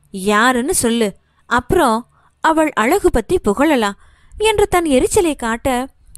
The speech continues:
"சரி, சரி, சொல்றேன். நிவேதாவின் சிஸ்டர் இன்லா" என்று அவன் சொன்னதும் தான்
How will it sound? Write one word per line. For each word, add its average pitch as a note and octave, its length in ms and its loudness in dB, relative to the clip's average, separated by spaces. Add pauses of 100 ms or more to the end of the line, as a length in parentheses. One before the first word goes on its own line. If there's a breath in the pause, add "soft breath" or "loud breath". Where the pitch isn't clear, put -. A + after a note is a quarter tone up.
"சரி, G3 360 -4
சரி, B3 300 0 (400)
சொல்றேன். A#3+ 540 0 (580)
நிவேதாவின் C#4+ 800 0 (380)
சிஸ்டர் F4+ 440 0
இன்லா" G3+ 320 0 (540)
என்று F4+ 320 0
அவன் D#4 280 0
சொன்னதும் D4+ 500 -2
தான் C#4 340 0